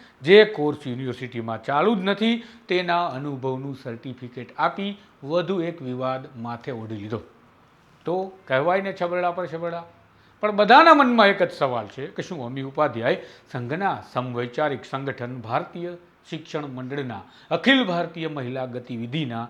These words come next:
પ્રમુખ હોવાના કારણે તેમના પર સંઘના ચાર હાથ હશે એટલે તેમને કોઈ કંઈ નહીં કરી શકતું હોય? એટલે શું સરકાર અમી ઉપાધ્યાય નામ સામે ઝૂકી જતી હશે? કે પછી સરકાર એટલે કે જે તમે જુઓ છો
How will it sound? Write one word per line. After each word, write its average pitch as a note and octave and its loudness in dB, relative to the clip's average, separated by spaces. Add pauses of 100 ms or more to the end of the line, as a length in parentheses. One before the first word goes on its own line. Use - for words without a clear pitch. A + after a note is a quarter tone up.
(360)
પ્રમુખ D#3 -4
હોવાના F3 -2
કારણે C3 -4
તેમના B2 -6
પર C3 -8
સંઘના C3 -4
ચાર D3+ 2
હાથ D3 2
હશે E3 -4 (420)
એટલે D#3+ -8
તેમને E3 -10
કોઈ E3 -8
કંઈ E3 -8
નહીં E3 -10
કરી E3 -8
શકતું D#3+ -12
હોય? F3 -8 (340)
એટલે B2+ 2
શું A3 -2
સરકાર D3+ 0 (260)
અમી C#3+ -4
ઉપાધ્યાય B2+ -6
નામ A#2 -10
સામે A#2 -12 (240)
ઝૂકી B2 -6
જતી D3+ -12
હશે? D3 -18 (440)
કે C4 6
પછી C#3+ -4 (300)
સરકાર D3 4 (180)
એટલે E3+ -4
કે C3+ -6 (360)
જે C4 4
તમે C#4+ 4
જુઓ C4 8
છો D3+ -2